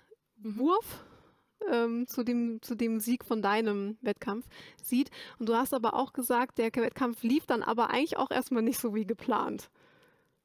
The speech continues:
Speaker 1: Genau, also es war, ähm, der vorletzte Kampf, also es, ähm, sind quasi, ähm,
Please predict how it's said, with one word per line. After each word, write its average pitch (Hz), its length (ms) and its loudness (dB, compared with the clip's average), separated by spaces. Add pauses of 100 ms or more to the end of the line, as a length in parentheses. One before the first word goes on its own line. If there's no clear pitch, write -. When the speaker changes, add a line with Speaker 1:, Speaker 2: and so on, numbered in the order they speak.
(720)
Speaker 1:
Genau, 220 260 2
also 220 180 2
es 220 140 -4
war, 220 340 2
ähm, 214 600 0
der 208 120 0
vorletzte 233 580 0
Kampf, 240 380 -2
also 214 160 -2
es, - 200 -8
ähm, 196 440 -2 (640)
sind 220 260 -2
quasi, 190 680 -2
ähm, 185 580 -4